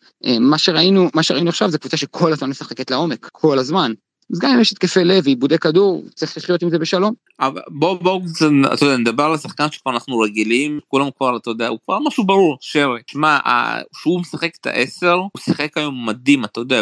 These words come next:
Speaker 2: ושיש לו את פרו, ושיש לו את המגינים שפותחים לו, זה פשוט, אתה יודע, תביא לו, הוא נמצא ב-, בעמדה הזאת, פשוט רק תגיד לו לאן הוא רואה את השחקנים האלה, ופשוט מעביר להם את החצים האלו, הוא ניהל את המשחק היום פשוט בצורה מדהימה.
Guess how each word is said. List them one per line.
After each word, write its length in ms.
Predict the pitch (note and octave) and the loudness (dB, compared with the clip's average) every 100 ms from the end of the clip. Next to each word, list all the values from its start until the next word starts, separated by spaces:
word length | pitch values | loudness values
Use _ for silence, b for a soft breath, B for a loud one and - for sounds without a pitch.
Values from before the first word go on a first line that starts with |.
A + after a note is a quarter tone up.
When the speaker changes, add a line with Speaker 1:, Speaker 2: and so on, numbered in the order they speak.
| B2 | -2
Speaker 2:
ושיש 440 | A#2+ G#2 - C3+ D3 | -4 -4 -2 -2 2
לו 120 | F3 | 0
את 80 | - | 0
פרו, 380 | - A2 A#2 A#2+ _ - | 0 2 2 0 _ -10
ושיש 360 | A2 C3 C#3 | -4 -2 -2
לו 60 | D3 | -4
את 100 | C3+ | -4
המגינים 580 | B2 A2 A2+ A#2 C3 C3+ B B | -6 -6 -8 -6 -4 -6 B B
שפותחים 1080 | - - A2 A2 G#2+ - - B2 - F3 E3+ | -12 0 2 2 0 -6 -10 -8 -2 0 2
לו, 220 | C3+ A#2 C3+ _ | 2 2 -2 _
זה 160 | C3 | -6
פשוט, 480 | B2+ C#3 - - G#3 | -4 -4 -6 -4 -4
אתה 180 | F#3+ - | -2 -2
יודע, 220 | F3+ F3 C3+ C#3+ | 0 0 0 0
תביא 260 | C#3+ G3 | 0 2
לו, 340 | G3+ G3 F#3 F3+ _ - | 4 4 2 -2 _ 0
הוא 180 | E3 | 2
נמצא 300 | D#3+ D3 A3 G#3 | 2 0 0 2
ב-, 200 | G3 F3 C#3+ | 2 2 0
בעמדה 360 | D3 C#3+ F3+ | -2 -2 -2
הזאת, 160 | F#3+ G3+ | -4 -6
פשוט 160 | G3 | -4
רק 120 | G#3+ - | -4 -2
תגיד 340 | F#3 F3 G3+ | -4 -4 0
לו 80 | G3 | 2
לאן 320 | D#3+ D#3+ G3+ | 4 2 0
הוא 380 | F3 D3+ D3 C#3+ | -2 0 2 2
רואה 140 | D#3+ | 0
את 60 | E3+ | -2
השחקנים 560 | - F#3 - C3+ D#3 F3 | -10 -16 -12 -10 -6 -4
האלה, 140 | F#3 | -4
ופשוט 260 | F3 - E3+ | -6 -16 -2
מעביר 260 | D#3+ D3+ | -2 0
להם 160 | F#3+ G3 | 0 0
את 120 | E3+ | -4
החצים 560 | F3 C#3 - - F3+ F#3 | -6 -6 -8 -10 -8 -2
האלו, 380 | C3+ D3+ F#3 G3 _ - | 0 0 -2 -4 _ 0
הוא 160 | D#3 | 2
ניהל 220 | C#3 E3 | 4 4
את 100 | F3+ | 2
המשחק 340 | F#3+ E3 F3+ F3 | -2 -2 -4 -2
היום 160 | F#3 D#3+ C#3+ | -4 -4 -12
פשוט 240 | C#3 F3 | -6 -4
בצורה 320 | D3+ - C#3 D3+ | -4 0 0 2
מדהימה. 400 | D3+ C3 A#2+ | 2 2 0